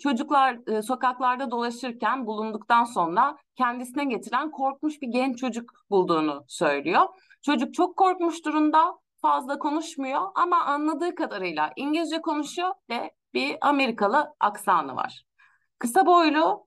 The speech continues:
zayıf, iki ön dişi arasında küçük bir boşluk var ve buraya şeyi soruyor, "Bu tanıma uyan kayıp bir çocuk var mı?" diyor. Ve bu merkezde konuştuğu kadın bilgisayarında arama yapıyor, kendi, e, taramalarını yapıyor ve diyor ki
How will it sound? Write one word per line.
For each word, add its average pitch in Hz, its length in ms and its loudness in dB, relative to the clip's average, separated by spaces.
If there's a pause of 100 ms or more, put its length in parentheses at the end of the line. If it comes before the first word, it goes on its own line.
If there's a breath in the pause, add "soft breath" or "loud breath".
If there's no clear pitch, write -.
(140)
zayıf, 262 420 0 (560)
iki 247 280 0
ön 320 320 4
dişi 294 240 0
arasında 254 760 0 (140)
küçük 311 300 -4
bir 233 100 -2
boşluk 214 480 0
var 381 180 4 (380 soft breath)
ve 330 320 0 (100)
buraya 294 500 0
şeyi 233 300 -6
soruyor, 151 520 -4
"Bu 269 120 0
tanıma 247 560 4
uyan 208 440 2 (120)
kayıp 254 300 -4
bir 214 60 -6
çocuk 214 480 -4
var 175 200 6
mı?" 135 220 -10
diyor. - 200 -14 (680 soft breath)
Ve 330 260 2 (100)
bu 311 80 4
merkezde 285 640 4
konuştuğu 247 500 -2
kadın 233 340 -2
bilgisayarında 202 540 -4
arama 180 300 -2
yapıyor, 208 600 -2
kendi, 175 600 -2
e, 180 220 0
taramalarını 165 640 2
yapıyor 214 520 -2
ve 220 180 0
diyor 269 240 -2
ki 156 220 -6